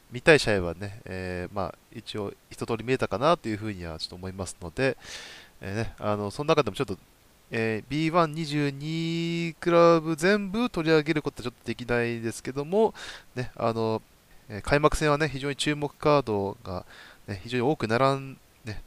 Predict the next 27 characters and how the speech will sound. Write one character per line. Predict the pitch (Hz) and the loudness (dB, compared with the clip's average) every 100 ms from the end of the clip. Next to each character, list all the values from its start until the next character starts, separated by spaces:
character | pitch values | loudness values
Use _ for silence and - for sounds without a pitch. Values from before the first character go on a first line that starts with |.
| 113 | 2
並 | 123 185 | 8 10
ぶ | 180 | 10
よ | 202 190 | 6 6
う | |
な | 104 | 2
ね、 | 82 104 - | -4 -6 -6
あ | - 101 | -8 -6
の、 | 98 98 - _ - - - _ - - | -6 -8 -10 _ -20 -20 -20 _ -20 -12
ま | |
あ、 | 123 | -8
組 | - 135 | -2 6
み | |
合 | 143 | 6
わ | |
せ | 127 139 127 123 | 8 6 6 4
を | 117 | 0
ね、 | 120 120 - _ | -2 -6 -10 _
さ | - 139 | 0 2
れ | 165 | 4
て | 196 | 2
る | 160 | 0
の | 98 | -4
で | 78 82 | -6 -8
ね、 | 95 107 | -6 -6
い | |
つ | 113 98 | -6 -6
も。 | 90 92 | -6 -8